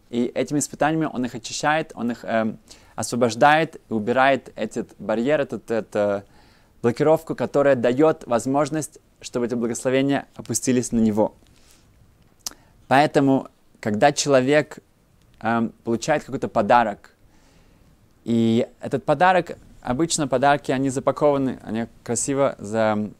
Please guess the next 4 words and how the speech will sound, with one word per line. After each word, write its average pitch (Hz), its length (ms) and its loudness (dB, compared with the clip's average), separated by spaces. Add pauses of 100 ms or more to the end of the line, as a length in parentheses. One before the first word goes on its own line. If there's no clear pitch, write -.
(140)
завернуты 123 560 -2
в 110 60 -14
красивые 117 800 -2 (200)
обертки. 127 600 0